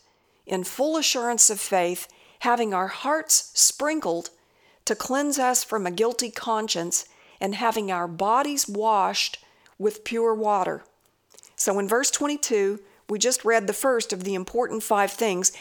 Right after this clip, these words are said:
and we'll go over them all again shortly, but that first one was, "Let us draw near to God." Now we're in verse twenty-three for the second of the five. "Let us hold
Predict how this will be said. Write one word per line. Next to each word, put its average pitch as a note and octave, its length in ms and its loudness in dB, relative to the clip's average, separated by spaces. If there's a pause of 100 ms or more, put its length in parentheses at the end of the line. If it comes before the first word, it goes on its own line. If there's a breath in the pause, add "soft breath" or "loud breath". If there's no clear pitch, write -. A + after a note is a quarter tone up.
(160 loud breath)
and G3 220 0
we'll F#3+ 280 -2 (160)
go B3+ 360 2
over A#3+ 260 4
them G3 220 0
all G#3 300 4
again G3+ 420 0 (160 loud breath)
shortly, F#3+ 580 0 (100)
but - 160 -4
that A3 220 2
first C#4+ 320 -2
one C4 200 0
was, F3+ 340 2 (340 loud breath)
"Let A3 240 2
us G#3+ 220 4
draw F#3+ 340 2
near A#3 520 -2 (260 soft breath)
to G#3 100 -2
God." E3+ 420 0 (1120)
Now A3+ 240 4
we're B3 160 0
in G3 100 -2
verse G3+ 240 2
twenty-three G3+ 640 -4
for - 160 -2
the A#3 120 0
second A#3+ 500 0
of F3 120 -6
the F#3 80 -4
five. E3 440 -2 (520 loud breath)
"Let B3+ 220 4
us B3 260 2
hold D#4 680 -2